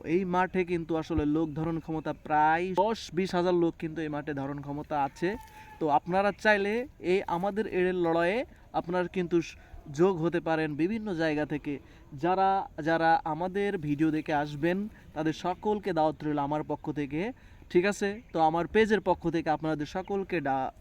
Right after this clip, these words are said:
দাওয়াত রইল। তো আমি আজকে আপনাদের মাঠটি ঘুরে দেখানোর চেষ্টা করব। আমি বলেছি না, আপনাদের কিন্তু আমাদের সেই পঁচিশার যে মাঠটিতে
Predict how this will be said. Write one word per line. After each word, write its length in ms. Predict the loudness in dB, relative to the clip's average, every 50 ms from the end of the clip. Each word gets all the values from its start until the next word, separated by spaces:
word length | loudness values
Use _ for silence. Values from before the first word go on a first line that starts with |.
| -20 -18 -6
দাওয়াত 320 | -2 2 4 6 6 4 2 -2 -4
রইল। 200 | -4 -4 -4 -6 -8 -12 -18 -20 -20 -20 -20 -12 -8
তো 140 | -6 -6 -4 0
আমি 280 | 0 2 2 2 2
আজকে 240 | 0 0 -2 -2 -2
আপনাদের 360 | -2 -2 -2 -4 -2 -2 -4
মাঠটি 420 | -4 -6 -6 -6 -8 -6 -6 -6 -4
ঘুরে 220 | -2 0 0 0
দেখানোর 360 | 0 0 -2 -6 -8 -10 -10 -8 -6
চেষ্টা 240 | -6 -6 -4 -4 -4
করব। 400 | -4 -4 -4 -4 -2 -2 -4 -4 -6 -14 -20 -20 -12 -6
আমি 240 | -4 -4 -2 0 2
বলেছি 340 | 2 2 2 2 2 0 0
না, 240 | 2 2 0 -2 -4
আপনাদের 380 | -6 -6 -4 -2 0 0 0 0
কিন্তু 320 | -2 -4 -6 -4 -4 -4
আমাদের 320 | -2 -2 -2 -2 -2 -2 -4 -4
সেই 180 | -4 -4 -4 -4 -4
পঁচিশার 480 | -4 -4 -4 -4 -2 2 4 6 6 4 2
যে 220 | 0 0 0 0 0
মাঠটিতে 680 | -2 0 0 -2 -2 -2 -4 -2 0 2 2 2 2